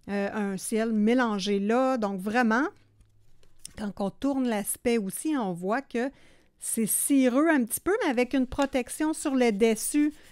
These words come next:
euh, de fixatif. Donc, il n'y a plus rien qui bouge et c'est parfait.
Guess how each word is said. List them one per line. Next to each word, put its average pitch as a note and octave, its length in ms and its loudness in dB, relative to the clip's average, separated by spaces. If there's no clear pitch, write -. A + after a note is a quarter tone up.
euh, G#3+ 140 4
de A#3 160 4
fixatif. - 720 -4
Donc, A3+ 220 0
il - 20 -2
n'y A3 60 2
a - 20 -4
plus A#3 140 -4
rien A3+ 260 2
qui C4+ 160 -4
bouge C#4 540 0
et D#4 120 2
c'est D#4+ 360 -2
parfait. - 440 -4